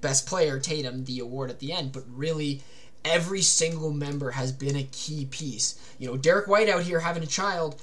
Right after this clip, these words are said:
showing that Fred VanVleet was not an anomaly. Like,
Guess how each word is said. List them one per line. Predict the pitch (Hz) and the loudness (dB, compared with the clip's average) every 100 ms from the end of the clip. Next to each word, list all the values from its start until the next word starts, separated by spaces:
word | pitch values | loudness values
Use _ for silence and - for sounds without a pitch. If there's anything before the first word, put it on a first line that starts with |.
| - | -8
showing | - 147 180 | -2 0 2
that | 165 - | 0 0
Fred | 175 180 | 0 0
VanVleet | 190 180 202 190 | -2 -2 -2 0
was | 165 147 139 | 2 4 2
not | 147 151 185 | 2 2 2
an | 202 | 2
anomaly. | 208 226 214 175 170 | 2 0 -2 -4 -2
Like, | 151 135 | -2 -4